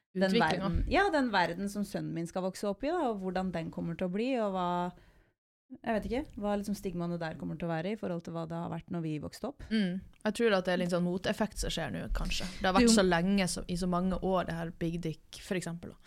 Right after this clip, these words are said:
Speaker 3: Ja, det er jo mye mer generelt på alt, så det er jo mye mer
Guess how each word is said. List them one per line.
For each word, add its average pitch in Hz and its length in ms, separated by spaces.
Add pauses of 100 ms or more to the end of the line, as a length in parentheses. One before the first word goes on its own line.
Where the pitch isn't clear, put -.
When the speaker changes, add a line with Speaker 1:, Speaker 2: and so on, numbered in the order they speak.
(380)
Speaker 3:
Ja, 226 80
det 226 80
er 220 80
jo 233 80
mye 254 80
mer 233 220
generelt 208 480
på 220 180
alt, 214 320
så 226 160
det 208 80
er - 20
jo 226 60
mye 220 160
mer 202 220